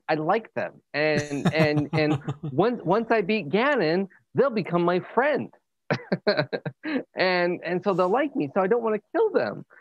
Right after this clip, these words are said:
Speaker 1: And
Speaker 2: I
Speaker 1: I'm
Speaker 2: hope
Speaker 1: like,
Speaker 2: he
Speaker 1: "No, no,
Speaker 2: stays
Speaker 1: no."
Speaker 2: that naive forever.
Speaker 1: I know. I was like, "No, no, buddy, that's not how it works." And then, and then he'll go to the
Speaker 2: No,
Speaker 1: Cyclops
Speaker 2: Ganon
Speaker 1: and
Speaker 2: is literally, like, evil incarnate.
Speaker 1: I
Speaker 2: Like,
Speaker 1: know. <laughs> He's like, "No, no, Ganon."
Speaker 2: I don't think he
Speaker 1: He'll,
Speaker 2: wants to be
Speaker 1: he'll,
Speaker 2: friends.
Speaker 1: he'll be, well, no, it's all the other people. After you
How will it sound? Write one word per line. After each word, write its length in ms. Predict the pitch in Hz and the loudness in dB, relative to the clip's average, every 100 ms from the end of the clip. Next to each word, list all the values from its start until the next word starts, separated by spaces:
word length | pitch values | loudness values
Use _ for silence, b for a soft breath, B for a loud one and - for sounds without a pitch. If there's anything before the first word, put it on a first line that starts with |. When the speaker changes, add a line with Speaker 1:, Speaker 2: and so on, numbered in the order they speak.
| b - | b 6
Speaker 1:
And 80 | |
Speaker 2:
I 40 | 214 | 10
Speaker 1:
I'm 20 | |
Speaker 2:
hope 160 | 269 262 | 10 10
Speaker 1:
like, 40 | |
Speaker 2:
he 40 | |
Speaker 1:
"No, 40 | 214 | 6
no, 40 | |
Speaker 2:
stays 220 | 196 185 160 | 8 8 10
Speaker 1:
no." 60 | 170 | 8
Speaker 2:
that 120 | 160 | 10
naive 500 | 156 156 143 139 123 | 8 8 8 6 2
forever. 480 | - 110 104 101 - | -4 -4 -6 -12 0
Speaker 1:
I 140 | 226 | 2
know. 140 | 226 - | 2 2
I 180 | 214 165 | 2 2
was 80 | 143 | 2
like, 120 | 160 | 0
"No, 200 | 202 220 | 2 2
no, 220 | 208 202 | 2 2
buddy, 220 | 180 185 185 | 2 2 2
that's 200 | 190 208 | 0 0
not 160 | 226 | 2
how 180 | 208 196 | 2 2
it 60 | 175 | 2
works." 280 | 190 165 165 | 0 0 0
And 120 | 170 | 2
then, 220 | 170 151 b b | 2 0 b b
and 140 | - 156 | -2 0
then 120 | 160 | 2
he'll 120 | 160 | 2
go 120 | 151 | 2
to 60 | 165 | 2
the 160 | 156 143 | 2 6
Speaker 2:
No, 180 | 196 202 | 10 10
Speaker 1:
Cyclops 180 | 180 202 | 10 8
Speaker 2:
Ganon 220 | 247 277 | 8 8
Speaker 1:
and 80 | 240 | 6
Speaker 2:
is 140 | 185 151 | 6 6
literally, 640 | 156 170 180 185 165 170 | 6 8 10 8 10 10
like, 300 | 156 147 147 - - | 10 8 4 -6 2
evil 400 | 175 160 151 143 | 4 8 10 8
incarnate. 760 | 135 - 143 120 104 - - - | 6 4 4 4 -4 -8 -6 4
Speaker 1:
I 60 | |
Speaker 2:
Like, 600 | 170 147 - - - - 240 | 6 6 4 2 0 0 0
Speaker 1:
know. 120 | 202 | 2
<laughs> 40 | |
He's 140 | 226 180 | 2 2
like, 120 | 196 | 0
"No, 380 | 370 392 381 339 | 2 2 2 2
no, 220 | 320 330 | 0 0
Ganon." 280 | 254 277 294 | 2 0 8
Speaker 2:
I 120 | 320 | 10
don't 140 | 370 | 10
think 100 | 349 349 | 10 10
he 60 | |
Speaker 1:
He'll, 80 | 302 | 10
Speaker 2:
wants 180 | 254 214 | 10 8
to 80 | 233 | 6
be 60 | |
Speaker 1:
he'll, 80 | 208 | 8
Speaker 2:
friends. 420 | 208 160 147 - | 8 6 4 2
Speaker 1:
he'll 200 | 330 330 | 4 2
be, 160 | 294 285 | 2 2
well, 260 | 226 233 208 | 2 2 2
no, 120 | 220 | 2
it's 100 | 190 | 2
all 120 | 202 | 2
the 180 | 170 170 | 0 0
other 260 | 208 262 277 | 2 2 -2
people. 380 | 196 131 - | -2 -2 0
After 320 | - 175 165 160 | 2 0 0 0
you 200 | 156 | 0